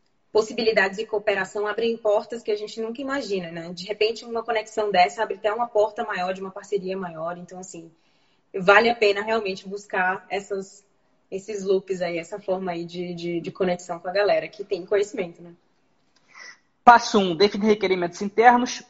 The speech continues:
Speaker 2: Passo dois, desenvolver li-, fornecedores, né? Lista, quem são fornecedores, os prazos, né? Você criar, tipo, uma base de dados.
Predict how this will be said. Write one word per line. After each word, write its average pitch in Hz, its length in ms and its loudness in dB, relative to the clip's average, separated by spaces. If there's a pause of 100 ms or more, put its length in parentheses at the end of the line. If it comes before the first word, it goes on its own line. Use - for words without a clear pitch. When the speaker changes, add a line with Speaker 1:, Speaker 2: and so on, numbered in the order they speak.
Speaker 2:
Passo 208 320 6
dois, 165 480 -4
desenvolver 185 840 2
li-, 160 360 -10
fornecedores, 185 680 -2
né? 180 200 0 (260)
Lista, 165 720 2
quem 185 160 -6
são 202 120 -4
fornecedores, 180 960 6 (240)
os 156 200 0
prazos, 185 460 8
né? 160 100 -4
Você 160 180 -12
criar, 165 240 -2
tipo, - 220 -14
uma 196 140 2
base 175 380 2
de 151 60 -10
dados. 180 480 2